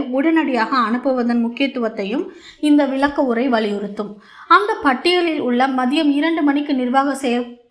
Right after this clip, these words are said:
செயற்குழுவினருடனான சந்திப்பு என்ற நடவடிக்கையை ஓர் இரண்டாவது கால் சதுர கட்டமைப்பின் ஊடாக பார்க்கும்போது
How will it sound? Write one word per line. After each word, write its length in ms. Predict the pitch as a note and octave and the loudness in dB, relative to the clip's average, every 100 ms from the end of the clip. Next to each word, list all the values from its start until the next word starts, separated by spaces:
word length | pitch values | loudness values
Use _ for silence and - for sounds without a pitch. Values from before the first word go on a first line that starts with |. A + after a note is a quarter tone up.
| - | -4
செயற்குழுவினருடனான 1200 | C4 C#4 C#4+ C#4 C4 C4+ B3 A#3+ A#3 A#3 A3+ A3+ | 0 0 0 0 0 0 0 0 0 0 0 -2
சந்திப்பு 560 | A3+ A3+ A3 C4 C4 C#4+ | -2 -2 0 -2 0 0
என்ற 300 | A#3 A3+ A3+ | 0 -2 -2
நடவடிக்கையை 720 | A3 A3 C4 B3 A#3+ G#3+ B3+ B3 | 0 0 0 -2 -4 -4 -4 -2
ஓர் 200 | C4 B3 | 0 0
இரண்டாவது 520 | C#4 E4 F4 D#4+ B3+ | 0 0 0 -2 -4
கால் 220 | A#3+ A#3 | -2 -2
சதுர 280 | A#3+ A#3 A3+ | -2 -2 -2
கட்டமைப்பின் 580 | A3+ A3 A#3 A3+ A#3 A3+ | -2 -4 -4 -4 -6 -4
ஊடாக 340 | C4 C4+ A#3+ | 0 2 0
பார்க்கும்போது 680 | A3+ A3+ A#3 C4 A3+ G3 A3 | 0 -2 -2 -6 -6 -2 -2